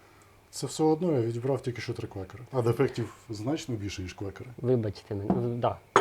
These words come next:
Speaker 2: Це, кстати, правда.
Speaker 1: Розпушувач, звісно, бажано мати більш широкий, бо вузенький. Бурж Халіфа.
Speaker 2: Це зручно,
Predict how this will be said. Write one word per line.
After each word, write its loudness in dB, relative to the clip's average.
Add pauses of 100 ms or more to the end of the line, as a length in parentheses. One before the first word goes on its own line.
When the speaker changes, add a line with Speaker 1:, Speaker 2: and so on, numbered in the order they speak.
(180)
Speaker 2:
Це, -12
кстати, -8
правда. -4 (100)
Speaker 1:
Розпушувач, 4
звісно, 0
бажано 4
мати 2 (140)
більш 0
широкий, 4 (800)
бо 2
вузенький. 0 (600)
Бурж -2
Халіфа. -4 (340)
Speaker 2:
Це 2
зручно, 0